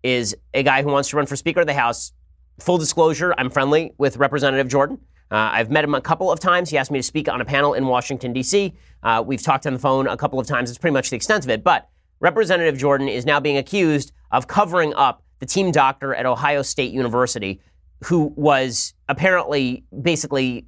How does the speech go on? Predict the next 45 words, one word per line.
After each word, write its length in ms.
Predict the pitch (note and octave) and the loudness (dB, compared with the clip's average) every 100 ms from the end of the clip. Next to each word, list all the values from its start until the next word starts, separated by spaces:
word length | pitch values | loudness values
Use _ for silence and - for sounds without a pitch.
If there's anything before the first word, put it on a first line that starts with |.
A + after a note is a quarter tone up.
| - | -20
fondling, 960 | - D#3+ D#3+ D3+ D3+ C#3+ C#3 C#3 - _ | 0 2 2 0 0 0 0 -2 -6 _
examining 680 | B2+ B2 A#2 C#3 D3+ C#3+ C3+ | -6 -2 0 2 2 0 0
the 80 | B2+ | 0
men. 340 | A#2+ E2+ C#2 | 0 -2 -10
So 160 | - A2 | -8 -6
as 120 | G#2+ | -4
a 140 | A#2+ A#2 | -4 -6
team 260 | G#2 E3+ | -2 0
doctor 240 | D#3+ C3+ C3+ | 2 0 -2
who 40 | |
was 100 | A#2+ | -4
sexually 300 | E3+ D#3 D3+ | -4 -2 -2
harassing 560 | C3 B2 B2 B2+ A2+ - _ _ - | 0 2 0 -2 -8 -10 _ _ -2
the 80 | |
men 300 | B2+ C3+ D3 | 2 4 4
on 160 | C3+ C3 | 0 0
the 80 | B2 | 0
wrestling 340 | A2 - G2 | 0 -4 -8
team. 280 | G2 E2 G#1 _ _ _ | -8 -12 -14 _ _ _
And 360 | C3+ C#3 C3 B2 - - | 0 2 0 -6 -12 -4
Jim 220 | C3+ F3+ | 0 2
Jordan 440 | D3 D3+ C#3+ C#3 | 2 2 2 -2
was 200 | B2+ A#2+ | -2 -2
then 180 | A#2 C#3 | 0 0
a 120 | G#2+ | -2
twenty-one-year-old 1000 | A#2 E3+ F3 D#3 C3 C#3+ C3+ A#2+ A2 G#2 - _ _ - | -2 -2 -2 -2 0 2 2 0 0 -4 -10 _ _ -4
coach. 260 | D3+ A#2 | -2 -2
He's, 80 | A#2 | -4
like, 140 | A2+ | -6
first 280 | - D3+ - | 0 -2 0
year 220 | C3 A#2+ - | 0 0 0
out 120 | A#2+ | -2
of 80 | A#2+ | 0
college, 340 | C3+ B2 A#2+ | 0 0 -2
and 80 | A2 | -6
he 100 | A#2 | -6
was, 180 | A2 G#2 | -4 -4
I 80 | A2 | -2
guess, 240 | G#2+ - | -4 -6
training 400 | - - C#3+ B2+ | -6 0 0 0
for 120 | A#2 | -2
the 100 | B2 | -2
Olympic 260 | A#2+ B2+ B2 | 0 0 0
wrestling 320 | F3 - C3+ | 0 0 -2
team. 260 | A2+ G2+ | -2 -4